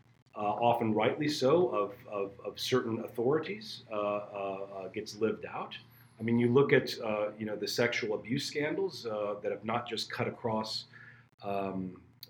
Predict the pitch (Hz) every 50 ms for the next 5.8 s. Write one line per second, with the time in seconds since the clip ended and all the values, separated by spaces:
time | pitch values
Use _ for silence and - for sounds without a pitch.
0 | _ - 104 101 110 107 104 104 104 - 117 120 131 - 131 - - - 160 165
1 | 160 - - 107 101 101 - - - - 104 98 98 - - - 117 110 113 117
2 | - - 120 - - 101 107 104 104 101 98 95 - - 95 92 - - - 113
3 | 123 147 160 - 147 147 143 147 - - - - 147 151 - 202 185 139 123 139
4 | 160 180 170 139 135 120 110 107 - - - - - - - - - - - -
5 | - - _ _ _ - - 110 110 110 110 107 107 107 107